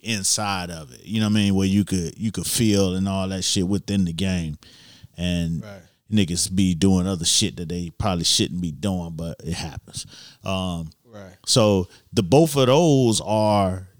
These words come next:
Speaker 1: very much aligned with the concept of what you're talking about. And
Speaker 2: Right.
Speaker 1: the thing about what Black Mirror does is it, it, it explores the question of what happens to humanity when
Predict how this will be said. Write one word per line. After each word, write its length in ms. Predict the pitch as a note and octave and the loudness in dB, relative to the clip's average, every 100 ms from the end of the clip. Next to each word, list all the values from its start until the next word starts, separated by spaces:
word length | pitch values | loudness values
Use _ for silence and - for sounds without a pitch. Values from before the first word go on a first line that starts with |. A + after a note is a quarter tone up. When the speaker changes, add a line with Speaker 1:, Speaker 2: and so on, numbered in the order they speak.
| - _ _ _ _ _ _ _ G2+ - _ _ - | -20 _ _ _ _ _ _ _ -20 -20 _ _ -4
Speaker 1:
very 260 | A2 D#3 D#3 | 2 4 4
much 260 | C#3 B2 | 2 2
aligned 480 | A2 G2+ B2 B2 A#2+ | 2 4 4 4 4
with 140 | A2+ | 4
the 60 | F#2+ | 0
concept 560 | - A#2+ A#2 - G#2+ G2+ | 0 2 2 2 2 0
of 80 | |
what 220 | F#2+ F#2+ - | 0 0 -2
you're 80 | |
talking 320 | F2 A#2+ A2 G2 | 0 2 2 0
about. 280 | E2+ D#2+ - _ _ _ _ | -2 -6 -10 _ _ _ _
And 420 | G2 G2 F#2+ F2+ F2+ - _ _ _ | -2 0 0 -2 -4 -16 _ _ _
Speaker 2:
Right. 120 | - - _ - | -20 -20 _ -6
Speaker 1:
the 100 | G#2+ | -4
thing 260 | G2 D3 D3 | 0 2 2
about 260 | C3 B2 | 2 4
what 180 | A#2 A2 | 4 4
Black 220 | F#2+ A#2+ F#2+ | 4 2 2
Mirror 340 | A#2 D#3 C3 | 2 4 4
does 460 | G2 G#2 G2+ F#2+ F#2 | 4 4 4 2 0
is 320 | G2+ F2+ - - _ _ | -2 -2 -6 -14 _ _
it, 200 | G#2 G2 | -2 0
it, 40 | D2+ G#2 E2 | 0 -2 0
it 180 | G#2+ | 0
explores 520 | F#2 - - B2 A#2+ A2 | 2 0 2 4 4 2
the 100 | G2+ | -2
question 520 | - C3+ A#2+ A2 G2 | 2 2 2 2 2
of 300 | F2+ E2+ - _ _ _ _ _ | 0 0 -6 _ _ _ _ _
what 160 | G#2+ A#2 | 0 2
happens 720 | C#3 A2+ A#2 G2 F2+ - - - | 2 2 0 0 0 0 0 0
to 260 | - G#2+ | 2 2
humanity 680 | F#2+ G#2 G2 G#2+ G#2+ G2+ F#2 | 2 2 4 4 2 2 0
when 500 | F2 F2+ F#2 F2 D#2+ | 0 0 0 0 -4